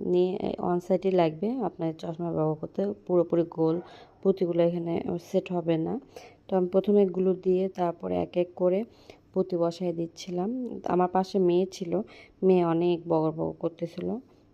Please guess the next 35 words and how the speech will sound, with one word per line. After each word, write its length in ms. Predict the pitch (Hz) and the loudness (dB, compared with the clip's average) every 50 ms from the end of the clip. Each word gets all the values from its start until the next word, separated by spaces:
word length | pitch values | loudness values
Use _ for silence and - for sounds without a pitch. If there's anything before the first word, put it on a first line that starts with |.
| _ - 170 | _ -10 -4
যাই 220 | 160 170 165 160 | 0 0 0 0
হোক, 340 | 160 165 190 233 269 - - - - - _ _ _ _ - | 0 -2 -6 -6 -6 -8 -16 -20 -20 -20 _ _ _ _ -8
আহ, 220 | - 185 180 185 - - | -6 -4 -4 -4 -4 -4
এইভাবে 460 | - 185 180 185 180 185 190 190 190 | -2 -2 -2 0 0 0 0 0 -2
পুঁতিগুলো, 480 | 185 - 202 185 - 196 185 185 190 196 - | -4 -6 -8 -6 0 0 2 2 2 0 2
আর 160 | - 185 185 | 0 0 2
এই 180 | - - 196 190 | 4 4 2 2
সেভেন 300 | 196 - 214 208 214 214 | 2 2 2 4 4 4
থাউজেন্ড 340 | 220 226 226 220 208 196 180 | 4 4 4 4 4 2 4
গ্লুটা 240 | 185 190 185 196 | 2 2 2 2
এতটাই, 760 | - - - 180 175 - - 185 - - 208 208 220 254 - - - - - - _ _ _ - _ - - - - - - - - _ - | 0 2 0 0 0 -2 -8 -8 -4 0 0 0 0 0 -4 -8 -10 -12 -16 -16 _ _ _ -20 _ -20 -20 -20 -20 -20 -20 -20 -20 _ -4
আহ, 100 | 175 175 | -2 0
ভা-, 420 | 180 175 185 170 175 190 202 185 175 | 0 0 -2 -2 -2 0 0 2 2
মানে 300 | 175 175 170 170 175 170 | 2 2 2 2 0 0
তাড়াতাড়ি 460 | 170 - 185 180 180 185 196 190 196 | 2 4 4 4 4 2 0 -2 -2
শুকায় 420 | 190 - 202 - - 208 202 180 | -2 -6 -8 -2 2 4 4 4
যায় 260 | 160 175 170 175 202 214 202 | 4 2 2 2 0 -2 -2
যা, 320 | 190 185 180 170 170 170 170 170 - - - - | 0 2 4 4 4 2 0 -4 -12 -16 -14 -12
উম, 140 | - 190 175 170 - - | -10 -10 -10 -8 -2 0
কী 100 | 196 185 | 0 2
বলবো, 380 | 165 165 151 151 - 160 - - - - - - _ _ - | 4 2 2 2 -2 -10 -16 -16 -20 -20 -20 -20 _ _ -6
আপনি 280 | - 170 - 185 180 175 | -6 -4 0 0 2 4
দেওয়ার 220 | 180 175 175 185 | 4 4 4 2
সঙ্গে 280 | 185 - 196 196 196 202 | 0 -4 -4 -2 -2 -2
সঙ্গে 300 | - 214 214 220 240 233 | -2 -2 -2 -2 -2 -2
আপনার 280 | 208 185 185 180 175 | -4 -4 -2 -4 -4
কাজ, 320 | 170 - 170 165 160 165 185 | 0 0 0 0 0 -4 -8
আহ, 340 | - - - 185 180 185 170 | -8 -6 -4 -4 -4 -4 -6
সঙ্গে 320 | - - 185 175 175 175 | -6 -6 -4 -2 -2 -4
সঙ্গে 300 | 170 180 175 170 175 170 | -4 -4 -6 -4 -2 -2
আঠা, 280 | 165 160 - 180 170 165 - - - - - _ _ - | -2 -4 -4 -6 -8 -8 -10 -20 -20 -20 -20 _ _ -6
আহ, 140 | 180 175 175 | -4 -4 -4
শুকায় 340 | 170 - 196 - 190 185 170 | -2 -4 -4 -2 -2 -2 0
যাবে 240 | 175 180 180 202 | 0 -2 -2 0
এবং 260 | 214 208 196 190 190 | -2 -2 -2 -2 -4